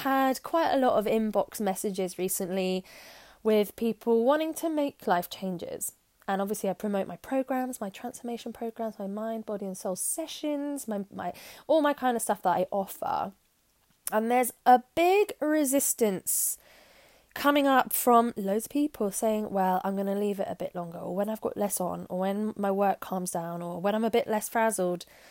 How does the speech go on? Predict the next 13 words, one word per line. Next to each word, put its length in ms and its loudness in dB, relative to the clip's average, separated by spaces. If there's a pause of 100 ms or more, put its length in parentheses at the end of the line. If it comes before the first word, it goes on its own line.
(360)
I'm 140 0
gonna 160 2
get 280 0
to 80 -4
doing 200 -2
something. 240 -10
I'll 80 -10
put 160 -12
myself 360 -8
first." 560 -10 (1000)
This, 540 4
my 180 4
friends, 760 4